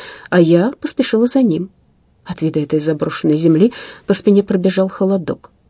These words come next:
Все говорило о том, что когда-то здесь жили люди, но они давно ушли или исчезли. Именно в таких местах в сказках водятся призраки и демоны.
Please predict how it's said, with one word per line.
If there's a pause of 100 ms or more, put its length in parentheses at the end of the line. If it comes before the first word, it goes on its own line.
(180)
Все
говорило
о
том,
что
когда-то
здесь
жили
люди, (320)
но
они
давно
ушли (500)
или
исчезли. (720)
Именно
в
таких
местах
в
сказках
водятся
призраки
и
демоны.